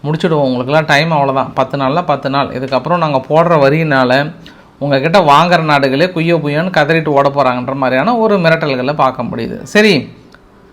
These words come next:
இந்தியா நம்ம என்ன லேர்ன் பண்ணிக்கலாம் அப்படின்னா, ஒரு சின்ன எக்ஸாம்பிள் ஒண்ணு சொல்றேன். அதை வந்து I think அமெரிக்கா உணர்ந்திருப்பாங்கன்னு நினைக்கிறேன் நானு. அஹ், இருபத்தி எட்டு ஜூலை ரெண்டாயிரத்தி இருபத்தஞ்சில்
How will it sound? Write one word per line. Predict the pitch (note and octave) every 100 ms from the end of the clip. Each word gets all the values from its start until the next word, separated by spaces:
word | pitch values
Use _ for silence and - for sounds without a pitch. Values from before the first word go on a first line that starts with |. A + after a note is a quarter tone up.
| - - -
இந்தியா | F3+ C4 C#4 C#4
நம்ம | A#3 G#3+ A3+
என்ன | G#3 A#3
லேர்ன் | G#3 G#3 G3+
பண்ணிக்கலாம் | F#3+ D#3+ D#3 D#3+
அப்படின்னா, | C3+ C#3+
ஒரு | G3 E3+
சின்ன | F#3 G3
எக்ஸாம்பிள் | F#3 E3 E3 G3+ F#3 D#3
ஒண்ணு | C3+
சொல்றேன். | - C3 A#2+
அதை | C#3 E3 D3
வந்து | C#3 D3
I | C#3+ C3+
think | D3+
அமெரிக்கா | C3+ C3+ D3 C#3+ C#3+
உணர்ந்திருப்பாங்கன்னு | C3 C3+ C#3 C3 C3 C3
நினைக்கிறேன் | B2 B2 C3+ B2+
நானு. | A#2 A2 G#2+ C#3+ F#3 - - - - - -
அஹ், | B2+
இருபத்தி | B2+ D#3+ G#3 A3+ A3+ G#3
எட்டு | E3+ E3+ G#3
ஜூலை | E3+ E3 F3
ரெண்டாயிரத்தி | E3+ D3 D#3+ D#3+
இருபத்தஞ்சில் | D3+ C3+ C#3+ C#3+ B2 A#2+ C3 B2